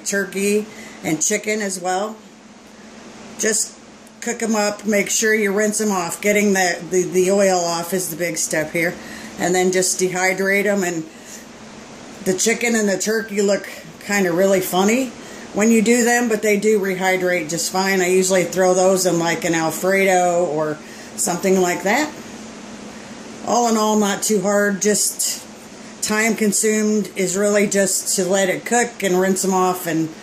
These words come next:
we all know how it works with the dehydrators. So for those that haven't tried it,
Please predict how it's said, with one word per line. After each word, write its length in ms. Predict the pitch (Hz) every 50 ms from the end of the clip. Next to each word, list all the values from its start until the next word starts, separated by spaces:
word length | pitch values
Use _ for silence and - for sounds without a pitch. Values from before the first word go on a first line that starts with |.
| - - - - - - -
we 120 | - 208 208
all 140 | 202 190 190
know 160 | 190 190 185
how 180 | 196 190 180
it 40 | 175 180
works 240 | 190 185 180 -
with 120 | - 180 180
the 80 | 208
dehydrators. 800 | 190 208 208 220 247 254 254 254 226 202 165 151 156 151 - - - - - - - - -
So 240 | - - - 220 208
for 140 | 190 175 208
those 260 | 208 233 247 254 254
that 100 | 254 247
haven't 340 | 226 233 226 226 214 214 202
tried 300 | - 233 226 226 226 226
it, 140 | 233 -